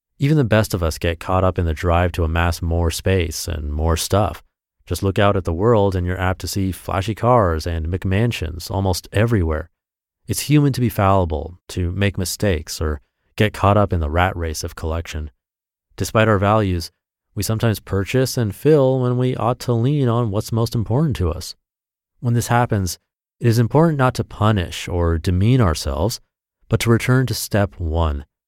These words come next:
Examine your values. What have you learned about yourself, and how can you return to these values? Remember, you cannot change the past, but you can always learn from it.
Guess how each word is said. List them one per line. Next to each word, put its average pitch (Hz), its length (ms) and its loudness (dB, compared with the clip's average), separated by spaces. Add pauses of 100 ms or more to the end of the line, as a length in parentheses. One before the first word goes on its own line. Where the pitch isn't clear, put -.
(240)
Examine 101 680 0
your 98 120 0
values. 85 600 -4 (600)
What 110 100 0
have 131 120 2
you 147 120 4
learned 123 260 2
about 101 220 0
yourself, 90 440 0 (380)
and 104 100 -6
how 123 140 2
can 185 120 0
you 180 100 2
return 120 520 0
to 107 100 -6
these 95 200 -4
values? 92 640 -2 (640)
Remember, 131 340 2
you 127 180 -2
cannot 147 340 -2
change 135 400 -4
the 98 100 -6
past, 110 600 0 (480)
but 120 100 0
you 107 60 -2
can 120 160 0
always 127 460 2
learn 101 480 2
from 71 220 -4
it. 76 120 -10